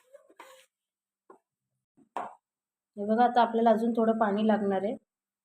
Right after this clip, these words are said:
थोडं थोडं करूनच पाणी टाकून हे पीठ मिक्स चांगलं मऊ करून घ्यायचं एकत्रित. हे बघा,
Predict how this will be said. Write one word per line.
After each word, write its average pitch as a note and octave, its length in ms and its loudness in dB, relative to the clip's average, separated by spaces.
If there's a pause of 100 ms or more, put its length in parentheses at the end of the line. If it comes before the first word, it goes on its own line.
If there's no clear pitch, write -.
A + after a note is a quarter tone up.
(160)
थोडं A#3 200 4
थोडं C4+ 240 6
करूनच C4+ 440 4
पाणी A3+ 300 -2 (240)
टाकून A#3 340 -2
हे B3 80 0
पीठ A#3+ 320 -4
मिक्स A#3 300 -4
चांगलं B3+ 340 2
मऊ B3+ 280 0
करून A#3 360 0
घ्यायचं A3 300 0
एकत्रित. G#3 500 -4 (2250)
हे A3+ 80 0
बघा, A3 360 4